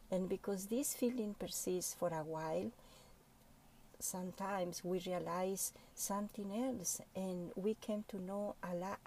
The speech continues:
attributes of guidance. See? So when we started in things with difficulties, we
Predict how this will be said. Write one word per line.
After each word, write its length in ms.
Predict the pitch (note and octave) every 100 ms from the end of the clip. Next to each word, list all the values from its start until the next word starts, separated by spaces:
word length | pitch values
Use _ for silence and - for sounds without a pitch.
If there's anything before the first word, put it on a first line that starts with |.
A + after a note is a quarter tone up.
| G#3+
attributes 720 | A#3+ - G3 F3+ E3+ D#3 -
of 240 | - D#3+
guidance. 540 | E3 D#3+ D3+ D#3 D#3+ -
See? 160 | - -
So 280 | - F3 - - - - -
when 300 | F#3+ F3+ F3+
we 180 | G3 G3+
started 540 | - G3 A#3 A#3+ G3
in 180 | F3 E3+ -
things 340 | F#3 F3+ -
with 140 | F#3
difficulties, 920 | - F3+ F3 - A3 A#3 - F3 - - - - - -
we 80 | E3